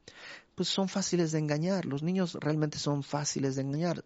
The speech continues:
Es decir, sí son personas inteligentes en muchos sentidos, pero en muchos otros son fáciles de engañar. Y, y así es el creyente que,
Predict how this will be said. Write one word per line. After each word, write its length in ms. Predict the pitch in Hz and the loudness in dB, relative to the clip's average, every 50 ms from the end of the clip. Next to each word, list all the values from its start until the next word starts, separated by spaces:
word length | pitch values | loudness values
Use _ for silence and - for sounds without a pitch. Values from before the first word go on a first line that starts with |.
| - - | -6 -4
Es 80 | 131 | -2
decir, 320 | 143 147 - 151 139 127 - | 0 0 2 2 0 0 -2
sí 260 | - - - - 180 | -6 -4 -2 0 2
son 200 | 185 - 226 262 | 4 4 4 4
personas 520 | - - 143 - - 123 123 123 127 - - | 4 4 2 4 4 4 4 4 2 0 -2
inteligentes 880 | - - 123 120 - - 107 107 101 - 117 113 143 - 185 170 175 - | -2 -2 0 0 2 2 0 2 2 0 2 2 2 2 2 0 0 0
en 140 | - 113 | 0 2
muchos 380 | 113 117 131 160 180 - 165 - | 4 4 4 2 2 0 -2 -2
sentidos, 480 | - 120 107 - 113 120 147 170 - - - - - - - - - - - | 0 -2 0 2 2 2 2 0 -2 -6 -14 -18 -16 -16 -16 -16 -18 -14 -4
pero 180 | - 156 160 160 | 2 2 4 4
en 60 | 160 | 4
muchos 360 | 170 185 196 - 214 190 - | 4 2 2 2 0 0 2
otros 320 | 226 226 - - 135 139 - | 2 2 2 2 0 0 -2
son 220 | - - 165 175 | -2 -2 -2 -2
fáciles 540 | - - 208 202 - - - 208 175 160 143 | -2 -2 -2 -2 -2 -2 0 2 2 2 2
de 60 | 127 | 0
engañar. 540 | 110 101 - 104 76 87 - - - - - _ _ _ _ _ _ _ _ _ _ _ _ _ _ _ _ _ _ _ _ _ _ _ _ _ _ _ _ _ _ _ _ _ _ _ _ _ _ _ _ _ _ _ _ _ _ _ - - - - - - - | 0 -2 -2 -4 -6 -8 -12 -12 -16 -18 -20 _ _ _ _ _ _ _ _ _ _ _ _ _ _ _ _ _ _ _ _ _ _ _ _ _ _ _ _ _ _ _ _ _ _ _ _ _ _ _ _ _ _ _ _ _ _ _ -20 -20 -20 -20 -20 -4 0
Y, 640 | 131 143 143 147 143 139 139 135 135 131 123 120 120 107 - _ _ _ _ _ _ _ _ _ _ _ _ _ _ _ _ _ _ - - _ - | 2 4 6 6 6 6 6 4 4 4 4 2 2 -2 -4 _ _ _ _ _ _ _ _ _ _ _ _ _ _ _ _ _ _ -14 -12 _ 0
y 100 | 131 143 | 2 2
así 200 | 147 - - 175 | 4 4 4 2
es 100 | 180 - | 4 4
el 120 | 202 185 | 2 2
creyente 640 | - 190 180 175 185 196 185 170 - 139 139 143 143 | 4 4 4 6 6 6 4 4 4 4 4 2 2
que, 920 | - - 135 131 127 127 120 123 117 117 117 110 110 117 120 - - - | 2 2 2 4 4 4 4 4 4 4 4 2 2 2 0 0 -2 -6